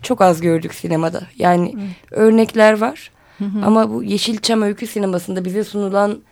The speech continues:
Speaker 1: başrol
Speaker 2: Hı hı.
Speaker 1: hep şeydi. Hmm, yüksek merdivenlerden inmeye layık bir kız olmak üzerine kuruluydu.
Speaker 2: Evet, doğru. Belki tam buradan şeye de geçebiliriz. Senin eserlerindeki bu sinemayla kurulan bağlantı sadece sinemada değil.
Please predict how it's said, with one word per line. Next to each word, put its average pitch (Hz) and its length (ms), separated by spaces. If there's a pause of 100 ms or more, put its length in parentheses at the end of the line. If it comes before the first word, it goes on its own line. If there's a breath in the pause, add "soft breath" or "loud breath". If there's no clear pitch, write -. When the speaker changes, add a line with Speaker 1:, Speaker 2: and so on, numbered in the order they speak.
(220 soft breath)
Speaker 1:
başrol 202 440
Speaker 2:
Hı 277 40
hı. 294 60 (540 soft breath)
Speaker 1:
hep 214 200
şeydi. 165 500 (200)
Hmm, 185 340 (260)
yüksek 214 380
merdivenlerden 190 840
inmeye 196 400
layık 190 340
bir 180 100
kız 185 180
olmak 170 340
üzerine 160 420
kuruluydu. 160 560 (380)
Speaker 2:
Evet, 185 240 (260)
doğru. 202 260 (460 loud breath)
Belki 254 280
tam 254 280
buradan 247 260
şeye 233 260
de 240 60
geçebiliriz. 180 640
Senin 202 260
eserlerindeki 196 800
bu 208 60
sinemayla 180 720 (180)
kurulan 175 500
bağlantı 170 640
sadece 185 460
sinemada 185 580
değil. 185 220